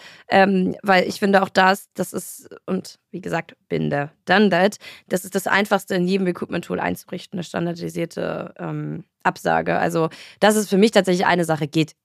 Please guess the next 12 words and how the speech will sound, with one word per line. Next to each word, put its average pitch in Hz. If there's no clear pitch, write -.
gar 147
nicht. -
<laughs> 196
Also 185
dann, 185
äh, 165
versagst 180
du 175
als 165
Unternehmen 175
auf, 160
auf 165